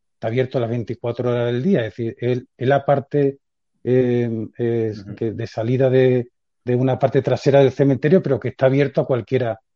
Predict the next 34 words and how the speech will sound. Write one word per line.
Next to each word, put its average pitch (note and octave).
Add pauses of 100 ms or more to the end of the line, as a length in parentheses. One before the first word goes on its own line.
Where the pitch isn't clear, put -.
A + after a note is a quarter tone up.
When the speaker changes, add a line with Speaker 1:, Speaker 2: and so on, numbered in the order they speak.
(140)
Speaker 1:
Pues A#2
Speaker 2:
Sí. B2
Speaker 1:
ese, C3+
esa C#3
zona C#3+
verde, D#3+
que C3+
eso C3+
es C#3 (400)
la, B2+
la B2+
hierba C3
que B2+
crece C3
ahora C3
mismo B2+ (200)
en B2
cualquier B2+
Speaker 2:
Ujú. A2
Speaker 1:
campo, D#3 (320)
eso A#2
está C#3
a-, B2
ahora A#2+
mismo C3+
de A2
libre B2
acceso A#2
Speaker 2:
Sí. -
Speaker 1:
a A2+
cualquier, A2
a A2+
cualquiera. G2+
Speaker 2:
Ujú. -